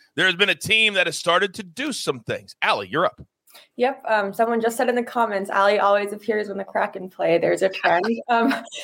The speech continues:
Speaker 2: so there we go. Um, the Kraken, they've already beaten the Devils twice this season, and they're seven and two in their last nine road games.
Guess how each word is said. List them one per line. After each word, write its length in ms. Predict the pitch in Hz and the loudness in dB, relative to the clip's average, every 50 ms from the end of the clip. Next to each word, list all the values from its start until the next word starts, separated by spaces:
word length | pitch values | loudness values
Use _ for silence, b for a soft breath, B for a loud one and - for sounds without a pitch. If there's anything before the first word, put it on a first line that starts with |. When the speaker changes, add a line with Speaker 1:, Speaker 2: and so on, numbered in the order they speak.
| - - | -12 -6
Speaker 2:
so 500 | - - - 302 285 254 247 240 226 - | -2 0 0 0 2 2 2 2 2 0
there 200 | 226 233 233 240 | 0 0 0 2
we 120 | 247 254 240 | 2 0 0
go. 280 | 226 214 208 208 208 175 | 0 0 2 2 2 2
Um, 220 | 220 220 214 220 | 0 0 0 0
the 80 | 202 - | 0 0
Kraken, 320 | - 247 208 220 - 240 226 | 2 0 0 0 0 -2 -2
they've 100 | 220 208 | 0 0
already 240 | 208 202 220 226 | 0 0 -2 -2
beaten 180 | 208 226 - 208 | -8 -8 -6 -6
the 60 | 226 | -2
Devils 340 | 214 202 202 208 214 208 208 | -2 -2 -2 -2 -4 -6 -6
twice 280 | - 220 196 202 208 - | -4 -4 -2 -2 -2 -6
this 200 | 202 208 202 - | -8 -10 -10 -8
season, 360 | - 185 180 185 202 208 214 | -6 -6 -2 0 2 2 2
and 140 | 208 196 196 | 2 2 2
they're 120 | 190 196 | 2 2
seven 300 | 196 - 180 160 175 190 | 2 0 -4 -4 -2 -4
and 160 | 196 196 202 202 | -4 -4 -4 -4
two 220 | - 196 180 180 | -4 -2 -2 -2
in 80 | 190 190 | 0 0
their 160 | 190 185 175 | 0 0 2
last 280 | 170 165 - - - | 2 0 0 -2 -4
nine 180 | 190 175 175 170 | -4 -4 -2 0
road 260 | 170 165 165 165 160 | 0 0 0 0 -2
games. 360 | 190 185 190 202 214 233 233 | -4 -4 -4 -4 -4 -6 -8